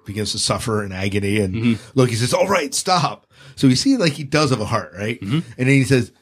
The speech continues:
Speaker 1: and Thor goes, "We don't have the Tesseract. It was destroyed in Asgard." And Loki pulls it out, right?
Speaker 2: <laughs>
Speaker 1: <laughs> Yeah, it's just like, "You really are the worst brother. I assure you, brother, the sun will shine on us again. Your optimism is misplaced, Asgardian."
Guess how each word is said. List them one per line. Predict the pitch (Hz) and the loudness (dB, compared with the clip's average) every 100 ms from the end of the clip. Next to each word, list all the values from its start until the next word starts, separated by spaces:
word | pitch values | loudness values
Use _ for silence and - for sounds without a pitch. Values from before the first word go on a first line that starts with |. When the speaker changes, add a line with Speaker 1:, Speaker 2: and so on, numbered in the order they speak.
| _ _ _ _ _ | _ _ _ _ _
Speaker 1:
and | 139 | -4
Thor | 156 147 | 2 4
goes, | 139 139 135 | 6 4 2
"We | 139 233 | 0 0
don't | 185 | 0
have | 190 156 | 0 -2
the | |
Tesseract. | - 147 - 123 110 | -2 -2 0 -2 -2
It | 147 | -2
was | 139 | -4
destroyed | 139 - 185 | -4 0 -2
in | 156 | 0
Asgard." | 147 175 135 135 113 92 78 _ | -2 -2 0 0 0 -2 -12 _
And | 95 | -10
Loki | 98 113 - | -2 0 2
pulls | - 127 107 | 0 0 0
it | 131 123 | 0 0
out, | 104 95 - | -4 -2 0
right? | 110 | 2
Speaker 2:
<laughs> | |
Speaker 1:
<laughs> | 180 147 196 - 175 | 2 4 2 4 4
Yeah, | 185 151 | 4 4
it's | 143 | 2
just | 190 147 | 0 0
like, | 117 - - - _ | 0 -2 -14 -20 _
"You | 110 170 | -4 0
really | 185 156 139 | 2 4 4
are | 135 | 4
the | 120 | 2
worst | 123 120 - | 2 0 -2
brother. | 120 117 101 87 - _ _ | -4 -2 -4 -10 -20 _ _
I | 127 | -2
assure | 117 - 190 | 0 0 2
you, | 147 | 2
brother, | 104 113 110 | 4 2 4
the | 107 | 2
sun | - 127 | 2 2
will | 123 | 2
shine | - 123 120 | 0 0 2
on | |
us | 113 120 | 0 -2
again. | 110 123 107 82 - _ _ _ _ - | 0 0 -2 -8 -18 _ _ _ _ -2
Your | 123 | 0
optimism | 123 143 135 123 107 104 | 2 0 0 2 2 0
is | 101 | -2
misplaced, | 107 - - 123 - | -2 -2 2 2 2
Asgardian." | 101 90 - 95 92 95 92 | -2 -6 -6 -6 -8 -10 -12